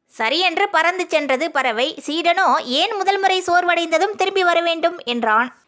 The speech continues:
"ஏனெனில் முதல் முறை சோர்வடைந்ததும் பாதி பழத்தை இழந்து விடுவோம், அப்போதே திரும்பி வந்தால் கரையை பத்திரமாக அடைந்து விட முடியும்" என்றார். ஒரு வாரத்திற்கு பிறகு பறவைகள் திரும்பி வந்தன. "சுவாமி,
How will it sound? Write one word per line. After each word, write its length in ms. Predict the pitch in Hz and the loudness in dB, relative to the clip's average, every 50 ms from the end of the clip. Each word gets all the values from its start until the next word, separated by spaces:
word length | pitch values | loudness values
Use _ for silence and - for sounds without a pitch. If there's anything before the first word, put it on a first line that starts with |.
| _ _ _ _ - | _ _ _ _ -4
"ஏனெனில் 560 | 220 233 254 311 349 381 370 359 403 427 415 | -2 0 2 2 2 0 0 2 2 0 0
முதல் 260 | 359 330 320 359 370 | 0 0 0 0 0
முறை 200 | 359 339 330 339 359 | 0 0 0 0 0
சோர்வடைந்ததும் 720 | 339 311 302 320 320 311 294 285 285 277 277 262 294 330 359 | 0 2 2 2 2 2 0 0 0 0 0 0 -2 -2 -2
பாதி 320 | 302 285 277 277 294 294 277 | 0 2 4 4 4 2 -2
பழத்தை 380 | 277 269 269 285 277 277 277 302 330 302 277 | -2 -2 -2 -2 0 0 0 0 0 0 -2
இழந்து 340 | 269 302 359 381 381 370 | 0 0 0 0 -2 -2
விடுவோம், 400 | 339 302 277 254 240 254 277 302 294 - | -2 0 0 0 2 2 2 0 0 -4
அப்போதே 380 | 233 226 - 294 294 294 359 370 | -6 -4 -2 -2 0 0 0 -2
திரும்பி 280 | 359 339 339 339 330 302 | -2 -4 -4 -4 -2 -2
வந்தால் 340 | 294 285 277 311 349 381 | -2 -2 0 -2 -2 -2
கரையை 340 | 370 339 339 349 359 311 285 330 | 0 0 0 0 0 0 0 -2
பத்திரமாக 480 | 320 277 277 262 302 302 269 269 262 269 359 | -2 -2 -4 -2 -2 -2 0 0 0 2 2
அடைந்து 360 | 330 285 285 320 349 349 339 311 | 2 2 2 0 -2 -4 -4 -4
விட 160 | 277 247 254 | -2 -4 -4
முடியும்" 320 | 240 240 220 220 247 277 | -4 -4 -4 -2 -4 -2
என்றார். 380 | 277 240 220 214 233 233 254 - - | -2 -4 -4 -2 0 0 0 0 -2
ஒரு 180 | - 208 220 220 | -4 -4 -2 0
வாரத்திற்கு 460 | 220 233 254 269 269 285 277 262 262 | 0 0 0 0 0 -2 -4 -2 -2
பிறகு 300 | - 269 262 262 349 359 | -2 -2 -2 0 -2 -2
பறவைகள் 580 | 349 - 311 330 320 311 294 262 254 294 330 320 | -2 -2 0 0 0 0 0 0 -2 -2 -2 -2
திரும்பி 300 | - 311 359 427 370 320 | -4 -4 -4 -4 -2 -2
வந்தன. 320 | 269 240 226 233 214 214 233 - _ _ _ | -2 -2 -2 -2 -4 -6 -6 -8 _ _ _
"சுவாமி, 460 | - - 247 254 240 233 226 262 320 | -8 -2 2 2 2 4 2 0 -2